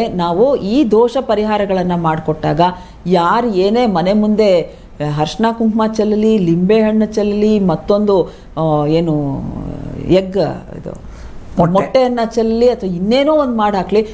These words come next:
Speaker 1: ಇವ್ರಿಗೆ ಯಾವುದೇ ರೀತಿಯ ತಾಗೋದೇ ಇಲ್ಲ. ಯಾಕೆಂದ್ರೆ ಇವರೇ strong ಇರ್ತಾರೆ. ಅದು ಮನೆ ಮುಂದೆ ಇದ್ದು ಕಸ ಗುಡ್ಸೋರು ತಗೊಂಡು ಹೋಗ್ಬೇಕೇ ಹೊರತು ಇನ್ ಯಾವ ರೀತಿಯ ತೊಂದರೆಗಳು ಇವ್ರಿಗೆ ಆಗೋದೇ ಇಲ್ಲ.
Speaker 2: ನೋಡಿ ಮೇಡಮ್, ಈಗ,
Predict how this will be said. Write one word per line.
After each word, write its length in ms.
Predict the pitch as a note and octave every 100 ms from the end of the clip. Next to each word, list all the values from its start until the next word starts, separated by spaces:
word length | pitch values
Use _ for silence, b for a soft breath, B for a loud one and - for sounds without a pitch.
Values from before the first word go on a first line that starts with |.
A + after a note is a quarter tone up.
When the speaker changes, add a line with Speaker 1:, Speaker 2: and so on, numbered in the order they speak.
| -
Speaker 1:
ಇವ್ರಿಗೆ 280 | A#3+ C4+ B3 F3
ಯಾವುದೇ 420 | D3+ E3 G#3+ B3+ D4+
ರೀತಿಯ 300 | C#4 A3+ A#3+ G3
ತಾಗೋದೇ 380 | F3+ F#3+ G3 F#3
ಇಲ್ಲ. 80 | C#3+ C#3+
ಯಾಕೆಂದ್ರೆ 300 | G3+ B3 C#4 C#4
ಇವರೇ 160 | D4 C#4+
strong 320 | A3+ A3 A#3+
ಇರ್ತಾರೆ. 320 | A3+ - E3
ಅದು 120 | E3+ F#3
ಮನೆ 140 | F3 A3 A#3
ಮುಂದೆ 220 | A3+ A3+
ಇದ್ದು 180 | G#3+ B3+ G3+
ಕಸ 120 | F3+ G#3+
ಗುಡ್ಸೋರು 340 | G#3+ A3 G#3+ F#3
ತಗೊಂಡು 260 | G3 A3
ಹೋಗ್ಬೇಕೇ 360 | G#3+ G#3 G#3 G3
ಹೊರತು 320 | E3+ D#3+ F#3 F#3 B B
ಇನ್ 200 | A3+ A#3+
ಯಾವ 260 | G3+ F3+ A#3+ D4
ರೀತಿಯ 200 | C4+ B3+
ತೊಂದರೆಗಳು 420 | A3 G#3+ F#3+ G#3+ A3+
ಇವ್ರಿಗೆ 220 | F3+ D3 D3
ಆಗೋದೇ 260 | C#3+ C#3+
ಇಲ್ಲ. 80 | G3
Speaker 2:
ನೋಡಿ 140 | G3 F3+
ಮೇಡಮ್, 180 | F#3+
ಈಗ, 140 | E3+